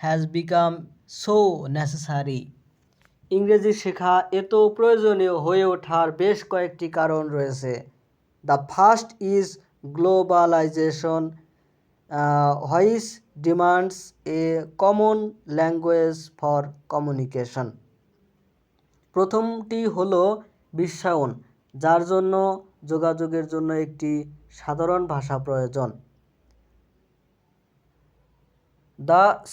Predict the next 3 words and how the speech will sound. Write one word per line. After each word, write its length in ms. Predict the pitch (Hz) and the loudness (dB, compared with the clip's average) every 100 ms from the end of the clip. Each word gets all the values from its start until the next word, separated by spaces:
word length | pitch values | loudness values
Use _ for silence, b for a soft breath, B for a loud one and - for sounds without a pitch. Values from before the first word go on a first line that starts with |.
| - | -2
second 540 | 214 220 220 220 233 226 - _ _ - | 0 4 4 4 0 -8 -18 _ _ -6
is 320 | 190 190 196 196 - _ _ _ _ 160 | 0 0 0 -4 -18 _ _ _ _ -2
modernization, 1160 | 175 190 190 202 202 196 180 175 180 147 151 | 4 4 4 4 4 2 2 0 -2 -2 -6